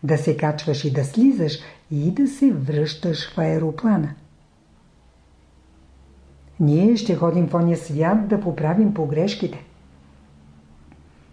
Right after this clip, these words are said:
Като дойдем тук, на земята, в свободата, тук правим произволите. Как ще мисли човек горе? Ти горе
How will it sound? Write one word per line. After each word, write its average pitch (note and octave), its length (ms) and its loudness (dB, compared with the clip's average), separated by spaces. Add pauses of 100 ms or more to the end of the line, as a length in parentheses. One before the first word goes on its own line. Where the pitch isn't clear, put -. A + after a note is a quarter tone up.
(120)
Като F#3 240 4
дойдем D#3 560 2
тук, C#4 300 2
на C3+ 160 0
земята, D#3 720 0
в - 60 -20
свободата, D3+ 840 0 (1200)
тук - 360 -2
правим F3 640 0
произволите. D3 1000 -2 (2000)
Как D3 180 -2
ще - 180 2
мисли G#3+ 300 2
човек A#3 360 2
горе? C#3+ 380 -4 (2000)
Ти D3 160 -2
горе D#3 540 2